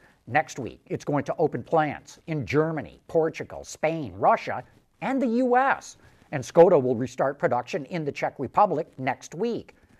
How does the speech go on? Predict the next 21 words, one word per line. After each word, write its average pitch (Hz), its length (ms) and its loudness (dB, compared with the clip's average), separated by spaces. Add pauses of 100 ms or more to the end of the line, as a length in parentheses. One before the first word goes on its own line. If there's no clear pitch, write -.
(180)
On 87 220 -10
top 151 360 -2
of 90 160 -8 (140)
eighty 185 400 -4
safety 180 560 -4
measures, 120 600 -6 (340)
the 156 60 0
company 196 360 2
modified 139 680 2
the 131 60 -2
way 123 240 -2
that 120 240 0
staff 165 400 -4
shuttles 110 420 -2
operate, 98 560 -8 (320)
changed 190 460 -2
procedures 185 680 -4
whether 127 260 2
people 160 280 -2
can 113 240 -6
congregate, 190 720 -4